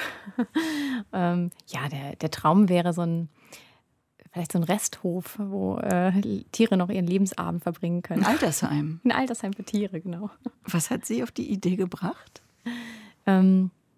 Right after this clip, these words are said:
Speaker 1: ich glaub, das ist einfach, äh, schon immer tief drin. Äh, die, die Liebe zur Natur, die Liebe zu Tieren, ähm, das macht ein-, mich einfach glücklich.
Speaker 2: Und was ist, wenn Ihnen diese Idee jetzt jemand klaut?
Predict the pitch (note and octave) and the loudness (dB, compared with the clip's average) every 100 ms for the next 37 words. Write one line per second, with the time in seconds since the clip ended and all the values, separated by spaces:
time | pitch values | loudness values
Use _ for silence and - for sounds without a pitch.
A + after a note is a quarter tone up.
0 | - - - D#3 D3+ E3 F3 - F3+ E3+ | -18 -12 -4 -2 -2 -4 -4 -4 -4 -6
1 | - - - F3+ G3 F#3+ F#3+ F#3 F3 F#3+ | -10 -6 -4 -4 -4 -4 0 -2 -2 -6
2 | - - G#3 E3 - F#3 E3+ E3+ F3 F3 | -4 0 2 2 -2 -2 -2 -2 -2 -4
3 | E3 F3+ F3 F#3+ F#3 F3+ E3 - G3+ F3 | -4 -2 0 0 0 -2 -4 0 0 0
4 | F3+ F#3 - - G3 F#3+ F#3+ F#3+ F#3+ - | -4 -6 -8 -8 -2 0 2 0 -4 -10
5 | F#3+ E3+ E3+ D#3+ _ _ _ F3 - F#3 | -10 -8 -10 -14 _ _ _ -16 -10 -10
6 | - - - - D#3+ E3+ E3 D3+ G3 A3 | -10 -14 -16 -14 -12 -10 -12 -10 -10 -12
7 | A3 - - - - - - - A3 G3 | -18 -18 -18 -6 -4 -4 -2 6 6 8
8 | G#3 A#3+ A3+ A3 G#3+ A3+ G#3+ G#3+ A3+ C#4+ | 4 2 4 6 4 6 6 6 4 2
9 | D4+ G#3+ A#3 C4 - A#3+ A#3 - C#4+ C4+ | -2 -2 0 -2 0 0 0 -4 -10 -10
10 | - | -12